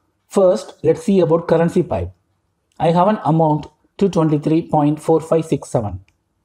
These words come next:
When I show it in string interpolation, it is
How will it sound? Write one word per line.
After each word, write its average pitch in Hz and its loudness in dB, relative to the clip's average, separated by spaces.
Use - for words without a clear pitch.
When 165 0
I 220 4
show 208 0
it 190 0
in 160 2
string 170 0
interpolation, 139 -2
it 165 -2
is 180 -2